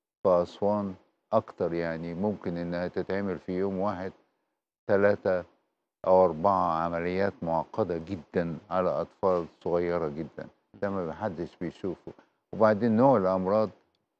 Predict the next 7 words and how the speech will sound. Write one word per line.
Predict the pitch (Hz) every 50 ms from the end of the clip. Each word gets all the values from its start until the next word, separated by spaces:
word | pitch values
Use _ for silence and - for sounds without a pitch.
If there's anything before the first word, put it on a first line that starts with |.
| _ _ _ -
موجودة | 85 90 90 90 90 92 90 85 98 110 101 92 92 90 85
هناك | 90 101 104 101 - _ - -
كتير | 82 - - 110 107 85
جدًا، | 76 92 98 78 - - 78 78 _ -
ففي | 98 87 - - 117 113
ناس | 104 101 101 107 104 - - -
بتيجي | - 85 - 101 98 92 82 87 85